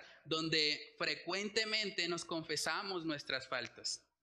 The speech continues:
Yo sé que muchos venimos tal vez de un trasfondo de la iglesia tradicional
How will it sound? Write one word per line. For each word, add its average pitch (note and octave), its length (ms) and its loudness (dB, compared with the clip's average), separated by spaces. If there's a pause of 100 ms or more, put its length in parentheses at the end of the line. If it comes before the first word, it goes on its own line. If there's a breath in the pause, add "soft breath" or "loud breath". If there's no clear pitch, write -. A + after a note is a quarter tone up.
(500 loud breath)
Yo D#3 100 2
sé G3 140 2
que G3+ 500 0
muchos F3 360 4
venimos E3 500 4
tal E3 180 2
vez E3+ 360 2 (100)
de D#3+ 120 4
un D#3 200 2
trasfondo E3+ 880 0 (680)
de D3 120 4
la D3 80 6
iglesia D#3 500 2
tradicional C#3 840 2